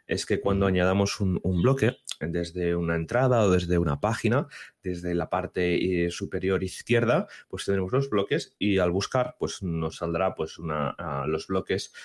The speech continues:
Speaker 1: que estén disponibles en el repositorio y que podemos instalar.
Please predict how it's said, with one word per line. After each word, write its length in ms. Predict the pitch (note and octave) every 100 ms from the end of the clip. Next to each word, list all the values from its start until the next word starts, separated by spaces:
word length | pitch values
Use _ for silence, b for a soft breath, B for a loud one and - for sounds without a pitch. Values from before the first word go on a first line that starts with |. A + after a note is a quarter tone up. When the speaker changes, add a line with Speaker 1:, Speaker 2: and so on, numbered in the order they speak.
| B
Speaker 1:
que 80 | -
estén 320 | G2 B2 F#2 -
disponibles 640 | A2+ A2 G#2 G2+ G2 -
en 100 | F#2
el 100 | E2+
repositorio 380 | F#2 - F2 F2+
y 120 | -
que 80 | -
podemos 280 | - D#3 -
instalar. 500 | D#2 - B1 -